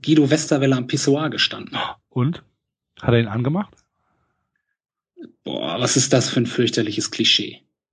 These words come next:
Speaker 2: Ja.
Speaker 1: Aber Schw-, Schwule machen ja alle an.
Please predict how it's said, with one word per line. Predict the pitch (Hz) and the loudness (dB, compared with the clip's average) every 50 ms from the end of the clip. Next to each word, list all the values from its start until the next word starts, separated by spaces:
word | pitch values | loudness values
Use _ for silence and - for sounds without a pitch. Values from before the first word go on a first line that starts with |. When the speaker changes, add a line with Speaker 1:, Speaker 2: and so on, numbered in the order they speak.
| _ _ _ _ _ _ _ _ _ _ _ _ _ _ _ _ _ _ _ _ _ _ _ _ _ _ _ _ _ _ | _ _ _ _ _ _ _ _ _ _ _ _ _ _ _ _ _ _ _ _ _ _ _ _ _ _ _ _ _ _
Speaker 2:
Ja. | 107 95 98 _ _ - | -20 -20 -20 _ _ -10
Speaker 1:
Aber | - 117 | -6 -2
Schw-, | - 202 - 131 | 0 0 -2 -2
Schwule | 120 - - - - - 127 147 160 143 | -8 -6 -4 -4 -4 -2 2 2 4 4
machen | 139 135 131 139 147 | 4 2 0 0 -2
ja | 131 131 | -2 -2
alle | - 131 135 131 101 | -2 -2 -2 -2 -2
an. | - 120 117 117 - - - - - | -2 -6 -6 -6 -6 -12 -14 -16 -18